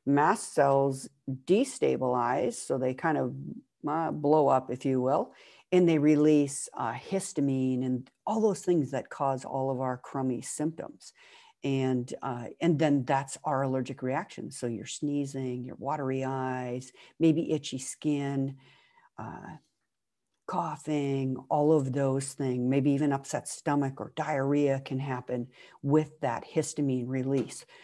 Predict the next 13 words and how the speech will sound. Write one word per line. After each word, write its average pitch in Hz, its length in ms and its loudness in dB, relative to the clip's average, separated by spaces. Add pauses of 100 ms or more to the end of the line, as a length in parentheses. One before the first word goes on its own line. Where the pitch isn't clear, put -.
(160)
So 131 500 0 (1500)
we'll 165 220 6
talk 214 340 2
a 220 40 4
little 165 220 8
bit 147 160 4
about 135 300 4
things 160 280 6
that 143 140 2
we 139 100 0
can 135 260 -2
do, 143 420 6
and, 147 420 4